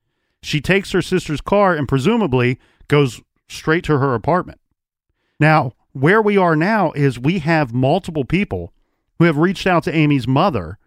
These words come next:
trying to get a hold of her because they're like, "We haven't seen Amy." We have Amy's sister, Holly, who, "I found my vehicle at Amy's apartment, but no Amy." And now we have her work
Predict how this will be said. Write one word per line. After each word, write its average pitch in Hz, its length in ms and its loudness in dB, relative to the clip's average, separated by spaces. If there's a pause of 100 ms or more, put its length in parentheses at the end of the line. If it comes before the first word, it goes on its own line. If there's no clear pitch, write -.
(400)
trying 180 300 2
to 170 60 2
get 156 140 2
a 143 80 2
hold 175 220 2
of 139 100 0
her 104 160 -2
because 123 300 -2
they're 143 100 2
like, 143 240 0 (300)
"We 160 260 2
haven't 185 340 2
seen 175 460 -2
Amy." 165 480 -2 (680)
We 143 120 2
have 151 120 2
Amy's 160 280 2
sister, 165 340 -2
Holly, 170 360 0
who, 131 260 0 (160)
"I 123 80 -2
found 160 340 2
my 139 200 2
vehicle 135 520 0
at 120 200 -6
Amy's 131 340 -2
apartment, 110 560 -4 (580)
but 131 140 -2
no 139 200 2
Amy." 147 380 0 (540)
And 147 100 2
now 165 180 4
we 180 140 2
have 147 220 0
her 147 120 0
work 135 540 0